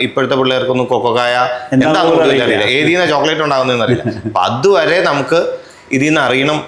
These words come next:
Speaker 1: എന്ന് വിചാരിച്ചാണ്
Speaker 2: ഓ.
Speaker 1: നമ്മൾ ഇതുപോലെ ചെയ്യുന്നത്.
Speaker 2: സാറേ, മറ്റൊരു കാര്യം, ആ, പെട്ടെന്ന് നമ്മുടെ ശ്രദ്ധയിൽപ്പെട്ടതേ,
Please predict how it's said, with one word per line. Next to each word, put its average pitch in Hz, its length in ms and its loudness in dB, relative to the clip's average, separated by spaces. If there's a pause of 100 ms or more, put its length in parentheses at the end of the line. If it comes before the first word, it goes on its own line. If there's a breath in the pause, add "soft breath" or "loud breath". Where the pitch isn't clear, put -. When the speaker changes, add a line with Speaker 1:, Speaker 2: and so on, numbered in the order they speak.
Speaker 1:
എന്ന് 139 180 0
വിചാരിച്ചാണ് 127 500 0
Speaker 2:
ഓ. 123 40 0
Speaker 1:
നമ്മൾ 120 160 0
ഇതുപോലെ 120 320 2
ചെയ്യുന്നത്. 98 480 -4
Speaker 2:
സാറേ, 175 120 0
മറ്റൊരു 170 380 0
കാര്യം, 170 600 0 (160)
ആ, 131 80 0
പെട്ടെന്ന് 135 360 0 (400)
നമ്മുടെ 131 200 0
ശ്രദ്ധയിൽപ്പെട്ടതേ, 120 720 -2